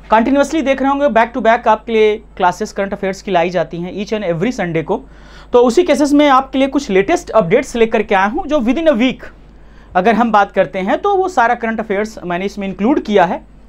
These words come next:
One by one करके सारी चीज़ों को हम यहाँ पे देखेंगे। लेटेस्ट अपडेट की अगर हम बात करते हैं, तो आप देख पा रहे होंगे, आपके सामने एक इमेज बनी हुई है।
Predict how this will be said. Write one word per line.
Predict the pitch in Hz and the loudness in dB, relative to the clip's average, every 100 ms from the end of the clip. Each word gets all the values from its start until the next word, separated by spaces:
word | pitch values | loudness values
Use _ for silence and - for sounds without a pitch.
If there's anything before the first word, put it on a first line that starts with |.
| - - | -18 -2
One | 220 294 | 2 4
by | 320 294 | 2 2
one | 277 277 | 0 0
करके | 277 311 | 0 0
सारी | - 220 254 | 2 2 2
चीज़ों | 240 208 | -4 -6
को | 185 180 | -4 0
हम | 214 370 - - | 0 0 -6 -2
यहाँ | 196 220 | 0 2
पे | 226 | 2
देखेंगे। | 165 - 127 - - - - - - - - | 0 -4 -10 -14 -20 -20 -20 -20 -20 -6 2
लेटेस्ट | 233 359 320 | 4 4 2
अपडेट | 226 320 370 | 2 2 2
की | 311 | 2
अगर | 302 294 | 4 4
हम | 277 262 | 4 4
बात | 262 262 | 2 2
करते | 233 233 | -2 0
हैं, | 269 | -2
तो | 294 | 2
आप | 254 | 2
देख | 190 269 - | 2 -2 2
पा | 233 | 0
रहे | 214 | 0
होंगे, | 247 311 | -2 0
आपके | 339 254 262 | 2 2 0
सामने | 262 247 254 | -4 -2 -2
एक | 285 - | -4 -4
इमेज | 285 285 | -2 -2
बनी | 185 196 | -4 -6
हुई | 170 143 | -6 -6
है। | 131 | -8